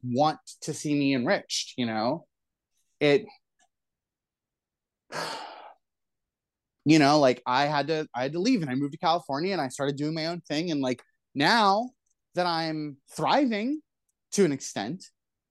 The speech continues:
now everybody want-, now everybody wants in, right? You know,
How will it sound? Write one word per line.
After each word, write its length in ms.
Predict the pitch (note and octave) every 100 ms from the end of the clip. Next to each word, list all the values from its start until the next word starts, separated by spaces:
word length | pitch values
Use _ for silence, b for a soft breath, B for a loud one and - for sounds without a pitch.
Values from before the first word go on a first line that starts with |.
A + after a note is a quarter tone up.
| _ -
now 200 | D#3 E3
everybody 320 | C#3 B2+ A#2
want-, 220 | A2 G#2+ -
now 240 | G3+ A3
everybody 360 | G#3+ G3 F#3+ F3
wants 320 | D#3+ C3 -
in, 120 | E2+ _ _ _ _
right? 340 | A#2+ B2 A#2+ - _ _ _ _ _ _ _ -
You 120 | C3
know, 440 | B2 A#2 G#2+ G#2+